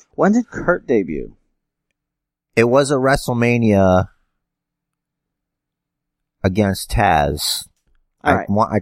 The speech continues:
Speaker 2: think it was at a Garden.
Speaker 1: All right, so Kurt's from before the E.
Speaker 2: W W F.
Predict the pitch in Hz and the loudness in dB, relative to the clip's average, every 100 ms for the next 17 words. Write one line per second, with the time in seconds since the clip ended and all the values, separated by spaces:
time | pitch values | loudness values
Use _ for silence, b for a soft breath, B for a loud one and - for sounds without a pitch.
0 | - 127 143 120 107 107 92 85 85 80 | 0 -2 2 2 4 2 2 2 4 4
1 | 69 - 110 - 139 - 208 220 - - | 0 -2 -4 -2 -4 -2 -2 -2 -8 -4
2 | 170 160 147 123 - 160 156 131 117 110 | -4 -2 -2 -4 0 2 4 4 4 2
3 | - _ - 123 120 95 - _ _ _ | -4 _ -8 -4 -2 -2 -4 _ _ _
4 | _ _ _ _ _ _ _ _ _ _ | _ _ _ _ _ _ _ _ _ _
5 | _ 90 90 87 82 82 67 | _ -2 0 0 2 2 2